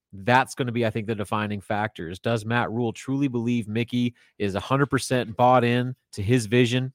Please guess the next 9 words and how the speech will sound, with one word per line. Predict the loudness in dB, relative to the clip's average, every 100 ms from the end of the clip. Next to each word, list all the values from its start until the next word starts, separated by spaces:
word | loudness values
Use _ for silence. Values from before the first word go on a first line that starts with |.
| -10
and | -2
doing | 0 0
things | 0 -4 -4
his | -4 -4 0
way? | 2 2 0 -6 _ _ _
And | -2 0 0
is | -4
Mickey, | 0 0 2 0 -2 -6 _ -4
uh, | -2 0 -2